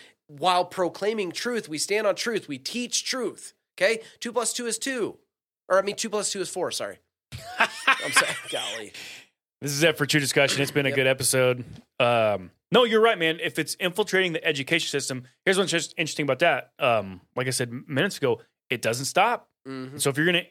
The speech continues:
Speaker 2: introduce this lie as truth in the education system,
Speaker 1: Right.
Speaker 2: it doesn't. You can't, even if the world is like,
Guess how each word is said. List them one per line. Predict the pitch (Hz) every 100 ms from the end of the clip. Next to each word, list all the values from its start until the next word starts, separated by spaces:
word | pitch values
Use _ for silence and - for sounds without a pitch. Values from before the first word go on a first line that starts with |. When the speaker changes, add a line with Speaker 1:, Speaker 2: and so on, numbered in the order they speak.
| _
Speaker 2:
introduce | - 160 156 180 185
this | 101 107 175 -
lie | 123 170 196 151
as | 139 -
truth | 208 190 -
in | 156
the | 156 -
education | 202 196 160 - - 254 247 185
system, | - 131 156 156
Speaker 1:
Right. | 127 127 117 - _ _ -
Speaker 2:
it | 240 - -
doesn't. | 175 160 160 185 190 _ _ _
You | 151 160 -
can't, | - 196 226 -
even | 202 226
if | 254 247
the | 185
world | 175 180 170 135 - _ _ _ _ -
is | 156 135
like, | 156 143 135